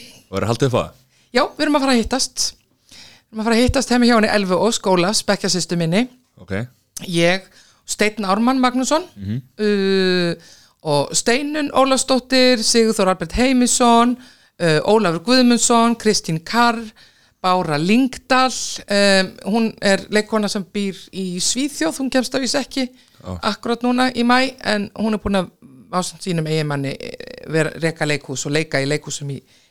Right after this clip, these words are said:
Speaker 2: í Stokkhólmi.
Speaker 1: Mhm.
Speaker 2: Og já, þannig að þetta er, við vorum,
Speaker 1: Eruð þið
Speaker 2: erum
Speaker 1: með svona Facebook-grúpu, eða?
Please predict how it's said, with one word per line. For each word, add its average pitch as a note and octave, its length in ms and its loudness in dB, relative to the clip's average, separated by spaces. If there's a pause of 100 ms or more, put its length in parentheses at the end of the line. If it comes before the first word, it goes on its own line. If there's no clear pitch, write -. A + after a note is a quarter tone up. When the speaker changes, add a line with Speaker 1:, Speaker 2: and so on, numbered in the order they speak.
(140)
Speaker 2:
í C3+ 160 -12
Stokkhólmi. C#4+ 480 -6 (240)
Speaker 1:
Mhm. G2+ 220 -8 (380)
Speaker 2:
Og D#3+ 280 0
já, G3+ 160 0 (240)
þannig F3 160 -4
að D#3+ 80 -12
þetta G3 240 -8
er, - 440 -12
við F3 100 -2
vorum, E3 180 0
Speaker 1:
Eruð - 80 -6
þið - 80 2
Speaker 2:
erum A#2 120 4
Speaker 1:
með B2+ 120 2
svona B2 160 0
Facebook-grúpu, C3 500 0
eða? D2 140 -8